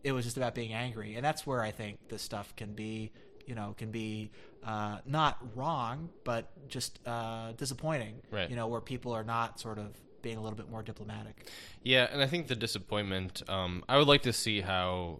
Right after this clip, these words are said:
Speaker 2: uh, other critics' lists start to pan out, because I do feel like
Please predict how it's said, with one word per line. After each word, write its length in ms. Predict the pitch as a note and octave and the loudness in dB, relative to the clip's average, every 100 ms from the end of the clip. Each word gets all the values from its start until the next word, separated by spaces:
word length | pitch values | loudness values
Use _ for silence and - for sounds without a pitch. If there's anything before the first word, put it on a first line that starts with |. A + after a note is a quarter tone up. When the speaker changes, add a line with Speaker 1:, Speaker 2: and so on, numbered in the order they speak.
| - | -6
Speaker 2:
uh, 380 | F#2+ F2+ E2+ E2+ - | -2 0 0 0 0
other 200 | F#2+ F2+ | 0 0
critics' 560 | - G2+ F2+ E2+ - | -2 -2 0 -2 -4
lists 440 | F#2 F2 - - - | -2 -2 -2 -2 -2
start 220 | F#2 E2+ | 0 -2
to 60 | F2+ | -4
pan 300 | - F2 F2+ | -4 0 4
out, 280 | A#2 G2+ - | 4 4 0
because 280 | F#2+ F#2 | -2 0
I 80 | F2+ | 0
do 160 | F#2 F#2+ | 0 -2
feel 320 | - F#2+ F2 | -2 -2 0
like 320 | E2+ E2+ - | -2 -4 -10